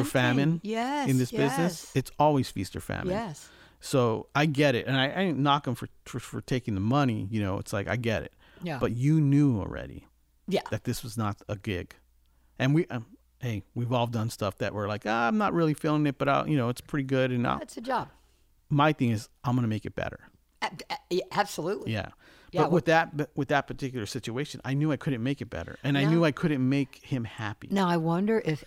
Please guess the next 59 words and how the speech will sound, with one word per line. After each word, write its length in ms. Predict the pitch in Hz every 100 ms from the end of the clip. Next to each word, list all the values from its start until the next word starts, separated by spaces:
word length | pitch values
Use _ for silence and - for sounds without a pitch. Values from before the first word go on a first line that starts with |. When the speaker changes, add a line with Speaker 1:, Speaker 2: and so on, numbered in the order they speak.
| -
Speaker 1:
any 280 | 156 165
of 140 | 185 156
those 380 | 156 147 135 -
young 280 | 147 143
guys 640 | 147 135 135 123 123 - - _ _ _ _ _ _ -
are 140 | 156
still 240 | - 165
making 240 | 143 135 - -
music. 140 | -
Speaker 2:
They're 120 | 143 143
not 160 | 139
even 160 | 151 131
a 60 |
band 340 | 92 98 107 95
anymore. 360 | - - - -
Speaker 1:
Yeah, 280 | 143 120 113 - -
bummer. 280 | - 160 - -
Speaker 2:
I 60 |
mean, 120 | 117 123
I 40 |
remember, 460 | 139 143 143 147 139
uh, 100 | 123 -
I, 140 | 143 - _ _ -
it's, 180 | - -
it's 120 | 120 -
funny 260 | - 147
you 80 | 135
say 200 | - 147
that 140 | 120
because 340 | 107 - 113 107
about 300 | 107 107 110 _ _ _ -
before 300 | 110 143 127
covid 420 | - 127 120 101
hit, 280 | 104 95 - - - - _
one 180 | - 123
of 80 | 113
the 80 | 107
g-, 60 | 120 - _ - -
band 240 | - 117 117
members 380 | 110 101 95 107
reached 240 | 107 -
out 180 | 113 113
to 80 | 113
me 200 | 95 98
and 140 | 101
was 100 | 101
just 160 | 104 -
like, 100 | 104
he 120 | -
had 120 | 127 107
another 260 | 104 101
band. 260 | 92 113 131
And 80 | 110
I 20 |
was 100 | 104
like, 100 | 107
"Oh, 120 | 226 202
would 180 | 131
you 160 | 117 113